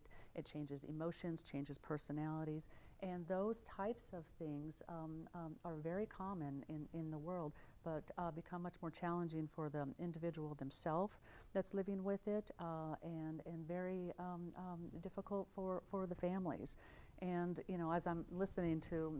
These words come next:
to all of our coworkers and stuff, so many of the programs that, uh, that we provide, uh, whether it's for active seniors, active adults,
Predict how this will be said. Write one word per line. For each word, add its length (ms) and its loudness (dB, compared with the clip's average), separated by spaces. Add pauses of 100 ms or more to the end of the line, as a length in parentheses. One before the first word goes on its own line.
to 280 2
all 180 12
of 140 6
our 80 8 (120)
coworkers 800 6
and 100 0
stuff, 260 6 (680)
so 240 4
many 360 2 (340)
of 120 2
the 60 2
programs 540 6
that, 340 2 (100)
uh, 180 4 (320)
that 220 4
we 180 2
provide, 840 4 (100)
uh, 260 0
whether 200 0
it's 120 -4
for 180 0
active 340 0
seniors, 420 -4
active 320 -2
adults, 520 2